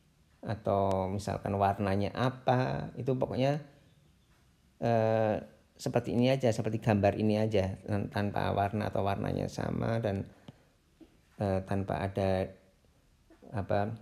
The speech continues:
konteks bahwa dia diletakkan di mana atau isinya apa. Kalau tanpa konteks, kita akan lihat, ya,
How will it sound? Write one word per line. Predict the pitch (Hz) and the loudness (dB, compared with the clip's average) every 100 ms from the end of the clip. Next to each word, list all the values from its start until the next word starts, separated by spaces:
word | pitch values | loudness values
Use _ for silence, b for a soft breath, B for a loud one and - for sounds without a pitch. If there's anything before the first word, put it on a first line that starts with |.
| - | -4
konteks | 107 101 98 95 98 | -2 0 -2 -2 0
bahwa | 92 92 | 0 0
dia | 98 95 | 0 -2
diletakkan | 95 95 95 - 101 | -2 -4 -4 -4 -4
di | 101 | -2
mana | 98 107 110 | -2 -2 -2
atau | 107 - | -4 -6
isinya | 101 98 95 98 | -6 -6 -6 -6
apa. | 95 95 - _ b b b - | -8 -10 -12 _ b b b -2
Kalau | 120 | 0
tanpa | 117 113 113 110 | 2 0 0 0
konteks, | 135 143 147 113 113 - - _ _ _ _ _ _ - - - | -2 -2 -2 -4 -6 -14 -20 _ _ _ _ _ _ -20 -12 -4
kita | 113 82 | 0 2
akan | 123 113 | 2 0
lihat, | 98 95 85 - - - _ _ _ _ _ _ _ _ _ - | 0 -2 -2 -8 -20 -20 _ _ _ _ _ _ _ _ _ -4
ya, | 98 85 | -2 -2